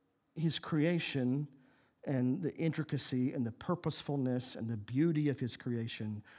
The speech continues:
we chalk it up to chance. It all happened by chance.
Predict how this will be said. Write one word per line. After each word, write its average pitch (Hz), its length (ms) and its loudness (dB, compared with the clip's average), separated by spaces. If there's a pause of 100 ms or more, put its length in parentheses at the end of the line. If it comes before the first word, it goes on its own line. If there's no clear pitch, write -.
(160)
we 117 400 0 (720)
chalk - 280 -2
it 117 80 -2
up 120 200 -4
to - 80 -12
chance. - 540 -8
It 113 100 -6
all 127 140 -4
happened 110 440 -6 (440)
by 95 140 -8
chance. - 760 -10